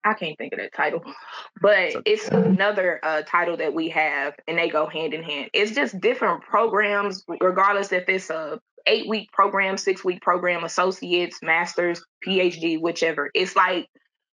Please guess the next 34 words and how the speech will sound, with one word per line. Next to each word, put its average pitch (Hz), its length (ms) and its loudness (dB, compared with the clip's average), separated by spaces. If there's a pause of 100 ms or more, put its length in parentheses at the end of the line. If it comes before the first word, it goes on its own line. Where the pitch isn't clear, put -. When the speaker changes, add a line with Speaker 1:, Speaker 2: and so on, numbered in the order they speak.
(280)
Speaker 1:
so 226 260 6
many 208 340 2
different 196 360 0
things, 196 400 -2
and 185 140 2
I 175 60 4
think 190 260 -2
people 208 360 0
just 180 480 0
get 190 180 0
so 175 220 4
focused 180 420 0
on 170 160 0
what 175 140 2
they 175 120 2
hear 185 300 2
every 175 180 0
day, 175 180 0
like 160 220 0
a 151 120 -2
doctor 170 680 2
or 156 480 0 (440)
a 170 360 0
L 190 220 6
P 185 500 -2
N 180 160 2
or 160 260 2
R 180 180 4
N, 180 240 -2
but 156 120 2
it's 180 140 0
so, 202 340 2
like, 175 380 0
the 165 280 0